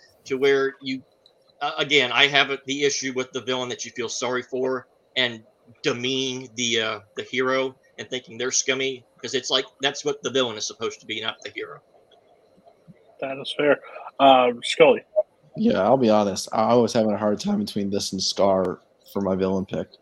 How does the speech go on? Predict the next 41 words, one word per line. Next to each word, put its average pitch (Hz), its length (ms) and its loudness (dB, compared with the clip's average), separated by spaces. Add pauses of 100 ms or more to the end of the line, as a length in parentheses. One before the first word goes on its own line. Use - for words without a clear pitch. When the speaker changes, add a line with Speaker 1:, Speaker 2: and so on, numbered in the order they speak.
(400)
Speaker 3:
Um, 92 420 2
Syndrome 110 380 2
is 98 120 0
just - 260 2
so 98 420 4 (380)
incredible. 104 460 0
And, 107 80 2
like, 120 120 6
his 143 160 4
plan 196 320 4
is, 110 160 4
is 113 180 2
genius. 117 520 0
In 120 60 2
order 139 240 6
to - 100 0
destroy 131 460 2
superheroes, 101 880 2 (760)
he 170 100 2
becomes 160 460 6
one 127 120 6
himself. 101 520 2
And 110 80 2
he 110 60 2
says 170 240 4
it 151 160 2
to, 131 300 4
to, 123 380 2
to 123 160 -6
Mister 127 240 0
Incredible, 104 460 4
you 107 100 4
know, 104 140 6
"And, 104 140 2
and, 107 420 2
and 107 120 0
when 104 100 2
I'm 101 200 2
old 117 320 8
and 101 100 0
retired, 104 600 2